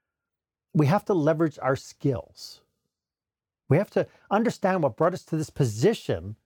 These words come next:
that, <laughs> you know, that is really the magic that we bring to our teams. But here's a huge cautionary. To move forward, we have to know our value.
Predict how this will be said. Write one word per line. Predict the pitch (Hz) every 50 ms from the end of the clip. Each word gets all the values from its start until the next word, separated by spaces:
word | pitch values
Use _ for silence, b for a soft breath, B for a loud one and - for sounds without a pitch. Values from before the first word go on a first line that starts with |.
| _ _ _ _ _ _ _ _ _
that, | - 156 151 151 - _ _ -
<laughs> | 196 - -
you | 185 165 - -
know, | 214 185 - - 160 -
that | 175 185 180
is | 190 165 147
really | 160 185 240 247 220 170 156 147 - _ _ _ _ _ _ _ _
the | - 143 165
magic | 151 151 165 214 226 220 156 170 -
that | - - 175
we | 156 175 180
bring | 139 147 165 175 175
to | - - 180
our | 180 185 175
teams. | - - - 254 262 143 95 90 92 - - - _ _ _ _ _ _ _ _ _ _ _ _ _ _ _ _ _ _ _ _ _ _ _ _ _ _ _ _ _ _ _ _ _
But | - 160 117
here's | - 180 185 170
a | 160
huge | 131 - 202 202 190 - -
cautionary. | - 190 202 185 - - 131 95 80 78 82 - _ _ _ _ _ _ _ _ _ _ _ _
To | - -
move | 135 143 185 220 196
forward, | - _ 233 233 208 151 123 b b b b -
we | 160 -
have | - - 185 185 170 - _
to | - 202
know | 185 170 151 139 139 139 135 135 139 139 135 _ _ _ _ _ _ _ _ _ _ -
our | 135 127 123 120 117 117 117 _ _ _ _ _ 262 240
value. | 143 110 104 110 104 101 95 92 90 -